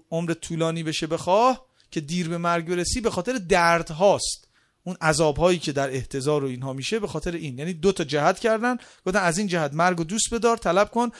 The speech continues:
از اون جهت مرگ و مثلاً کراهت داشته باش، دور.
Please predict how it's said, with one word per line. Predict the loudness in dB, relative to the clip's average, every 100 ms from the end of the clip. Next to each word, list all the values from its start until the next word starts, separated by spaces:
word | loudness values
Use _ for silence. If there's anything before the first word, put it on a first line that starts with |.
| -6
از | 0 2
اون | 2
جهت | 4 2
مرگ | 4 0 2
و | -2
مثلاً | -2 -2 0 -2 -6 -6
کراهت | 0 2 2 2
داشته | -2 -2
باش، | -2 -2 -4
دور. | -8